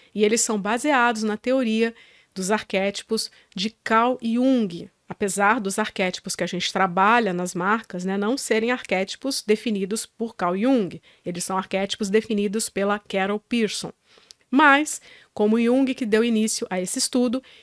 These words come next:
então, segundo ele, os arquétipos, eles são como personagens que habitam o nosso imaginário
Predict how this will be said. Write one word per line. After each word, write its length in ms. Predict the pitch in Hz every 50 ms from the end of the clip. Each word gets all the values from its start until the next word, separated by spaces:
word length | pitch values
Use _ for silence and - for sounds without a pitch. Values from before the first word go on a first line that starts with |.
| _ _
então, 360 | - 320 320 254 233 233 262 - _ _ _ - - - _ _ _ -
segundo 400 | - 214 180 196 196 202 240 214
ele, 280 | 208 214 226 220 233 -
os 140 | 220 202
arquétipos, 680 | 226 233 214 - - 220 226 247 254 - - - 190 175
eles 160 | 202 190 196
são 200 | - - 214 208
como 260 | 214 - 220 220 233
personagens 1120 | 226 - _ 269 294 294 - - - 294 285 269 247 226 233 240 240 226 185 185 175 175 -
que 140 | - - 233
habitam 480 | 233 233 - 226 240 254 - 247 240
o 20 | 233
nosso 320 | 226 226 233 226 - -
imaginário 840 | 240 240 240 247 220 247 254 240 226 226 226 220 220 202 185 170